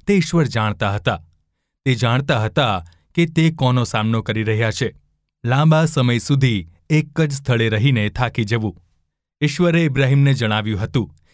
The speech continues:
કે તેના સંતાનોનું ભવિષ્ય મુશ્કેલ હશે. ઈશ્વરે પ્રમાણિકપણે ઇબ્રાહિમને કહ્યું હતું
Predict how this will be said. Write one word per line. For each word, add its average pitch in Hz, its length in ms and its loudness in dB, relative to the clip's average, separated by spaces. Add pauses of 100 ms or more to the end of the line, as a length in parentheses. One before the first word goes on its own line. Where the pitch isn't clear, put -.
(160)
કે 196 100 2
તેના 190 240 2
સંતાનોનું 139 600 2
ભવિષ્ય 120 460 -2
મુશ્કેલ 131 420 -2
હશે. 107 340 -4 (360)
ઈશ્વરે 165 380 0
પ્રમાણિકપણે 139 720 0
ઇબ્રાહિમને 123 600 0
કહ્યું 113 380 0
હતું 110 380 0